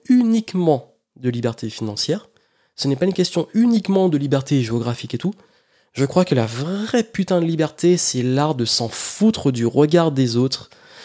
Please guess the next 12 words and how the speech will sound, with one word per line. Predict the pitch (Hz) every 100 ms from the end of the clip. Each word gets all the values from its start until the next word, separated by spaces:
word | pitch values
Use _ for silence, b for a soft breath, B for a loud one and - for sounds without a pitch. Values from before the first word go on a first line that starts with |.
| B -
et | 123 127 120 -
la | 127
capacité | 147 143 147 139 131 156
à | 117
choisir | - 156 135 135
vraiment | 113 113 117 120 113
ses | - 104
relations. | 104 90 - - _ _ _ _ _ _ _ _ _
Oui. | 113 107 - _ _ _ _ _ _ _ _ -
Pourquoi ? | 147 139 120 - b b b b _ _ _
J'ai | 127 135
publié | 254 220 202 156 180